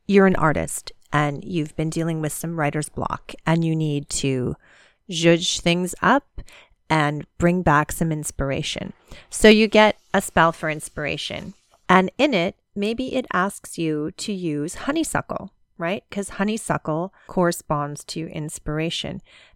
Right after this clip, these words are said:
Maybe you don't have honeysuckle. You can't get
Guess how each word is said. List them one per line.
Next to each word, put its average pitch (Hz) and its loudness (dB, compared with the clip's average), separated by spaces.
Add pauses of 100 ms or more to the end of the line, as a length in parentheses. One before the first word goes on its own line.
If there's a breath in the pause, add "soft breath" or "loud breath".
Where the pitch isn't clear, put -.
(100)
Maybe 226 2
you 208 0
don't 165 -2
have 156 0
honeysuckle. 151 -4
You 175 2
can't 226 0
get 180 0